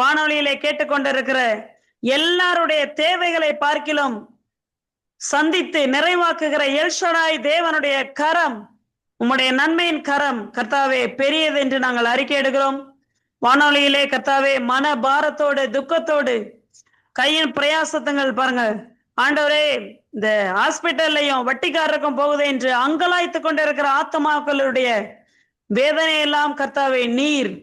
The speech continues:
நித்திய சந்தோஷமாக, மகிழ்ச்சியாக நீர் மாற்றுகிற தேவன். எல்லாருடைய குறைவுகளையும் உம்முடைய மகிமையின் ஐஸ்வர்யத்தின் சம்பரணத்திலிருந்து சந்தித்து நிறைவாக்குகிற தேவன்.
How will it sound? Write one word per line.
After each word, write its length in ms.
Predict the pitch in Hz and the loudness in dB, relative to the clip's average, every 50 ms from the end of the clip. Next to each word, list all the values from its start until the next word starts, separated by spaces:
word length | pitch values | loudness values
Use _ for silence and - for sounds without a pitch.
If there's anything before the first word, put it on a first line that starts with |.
| - _ _ _ _ _ _ | -20 _ _ _ _ _ _
நித்திய 520 | _ 226 254 294 - - - 330 330 311 277 | _ -2 -2 -2 -2 -2 0 0 2 0 0
சந்தோஷமாக, 800 | - 285 277 285 285 320 320 302 320 302 277 285 277 269 262 254 | 0 0 0 0 2 0 0 0 0 0 0 0 2 0 0 -2
மகிழ்ச்சியாக 720 | 208 220 262 302 302 370 - - - 359 339 320 320 311 | -2 -2 -2 0 0 -2 -2 -2 -2 0 0 0 0 0
நீர் 220 | 302 294 294 254 247 | 0 0 0 0 0
மாற்றுகிற 540 | 262 285 349 339 - - 381 349 330 320 | 0 0 0 -2 -2 -2 -2 0 0 0
தேவன். 420 | 294 294 277 262 247 208 196 202 - _ _ _ _ _ _ _ _ _ | 0 0 0 -2 -2 -4 -6 -10 -16 _ _ _ _ _ _ _ _ _
எல்லாருடைய 960 | - 233 254 277 294 302 311 320 320 320 330 320 311 311 302 302 294 285 294 294 | -2 -2 0 2 2 2 2 2 2 2 2 2 0 0 0 0 0 -2 -2 -2
குறைவுகளையும் 680 | 294 320 339 359 349 339 320 320 311 302 294 285 269 262 | -2 0 0 0 0 0 0 0 0 0 0 0 0 -2
உம்முடைய 300 | 269 269 269 277 269 269 254 247 | -2 0 0 0 0 0 0 0
மகிமையின் 540 | 269 294 262 302 349 320 339 330 330 294 285 | 0 -2 0 0 0 0 0 0 0 0 0
ஐஸ்வர்யத்தின் 920 | 277 320 330 320 - 349 330 330 320 320 320 320 311 285 262 240 202 196 - - - - - _ _ _ _ _ _ _ _ _ _ _ _ _ _ _ _ - - - | 0 0 -2 -2 -2 -2 0 0 0 0 -2 -2 -2 -2 -2 -4 -6 -8 -14 -20 -20 -20 -20 _ _ _ _ _ _ _ _ _ _ _ _ _ _ _ _ -8 -2 0
சம்பரணத்திலிருந்து 920 | 302 311 370 381 392 381 370 370 359 370 349 320 320 311 302 294 277 269 254 | 0 0 2 2 2 2 2 0 0 0 0 0 2 0 0 0 0 0 -2
சந்தித்து 680 | 240 - - 285 302 320 311 359 349 349 349 339 311 285 | -2 -2 -2 0 0 0 0 0 -2 -2 -2 0 0 0
நிறைவாக்குகிற 800 | 269 277 294 330 370 403 392 392 381 381 349 339 302 339 330 302 | 2 2 2 2 2 2 2 2 0 0 -2 -2 -2 0 0 0
தேவன். 480 | 294 294 277 254 226 202 208 - - | 0 0 -2 -2 -4 -6 -8 -12 -20